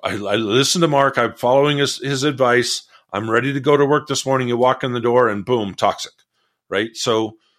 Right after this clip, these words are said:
so how do we avoid that situation? It really comes down to the job interview process, Mark. And I'll, and I'll, I'll give you some, some really simple tips. Look at the person. Say it's in, like, the, the, the third interview. Things are getting close. You think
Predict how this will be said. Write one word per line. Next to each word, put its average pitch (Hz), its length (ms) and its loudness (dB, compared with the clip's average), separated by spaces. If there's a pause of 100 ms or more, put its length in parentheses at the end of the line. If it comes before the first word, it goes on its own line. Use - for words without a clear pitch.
(120)
so 127 140 -2
how 147 140 0
do 170 60 0
we 160 160 4
avoid 156 280 4
that 165 160 2
situation? 170 680 0 (380)
It 127 120 -2
really 160 260 0
comes 151 260 0
down 135 260 0
to 131 120 -4
the 120 100 -2
job 117 300 0
interview 95 300 -8
process, 87 480 -8
Mark. 101 220 -4
And 110 160 -4
I'll, 117 120 0
and 110 280 -2
I'll, 117 240 -2
I'll 110 200 -4
give 127 160 0
you 139 120 2
some, 123 340 -2 (400)
some 113 320 -2
really 147 320 4
simple 127 400 0
tips. - 500 -4 (300)
Look 127 380 0
at 190 100 -8
the 190 100 0
person. 120 420 -2
Say 160 220 2
it's 202 160 -4
in, 170 160 -2
like, 139 180 0
the, 120 180 -2 (240)
the, 117 160 -6 (160)
the 117 120 -4
third 156 420 0
interview. 107 420 -4
Things 202 320 -6
are 214 60 -10
getting 196 280 0
close. 123 480 0
You 117 80 -8
think 226 320 -4